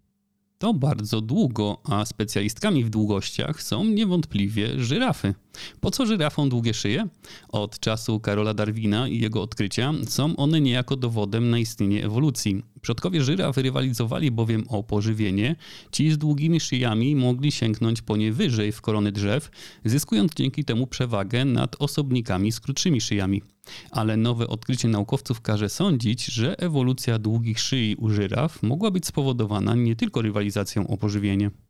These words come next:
Zespół paleontologów, pracując w północno-zachodnich Chinach, odkrył nowy prehistoryczny gatunek przodka żyrafy, pochodzący z wczesnego miocenu i żyjący około siedemnastu milionów lat temu.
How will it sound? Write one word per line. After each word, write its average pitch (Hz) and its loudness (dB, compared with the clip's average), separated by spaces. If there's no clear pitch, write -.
Zespół 113 0
paleontologów, 117 0
pracując 120 0
w - -16
północno-zachodnich 113 0
Chinach, 110 -2
odkrył 131 0
nowy 151 2
prehistoryczny 120 -2
gatunek 117 0
przodka - -2
żyrafy, 101 0
pochodzący 139 0
z 151 0
wczesnego 127 0
miocenu 120 2
i 147 -2
żyjący 135 0
około 117 0
siedemnastu 117 0
milionów 104 0
lat - -4
temu. 107 2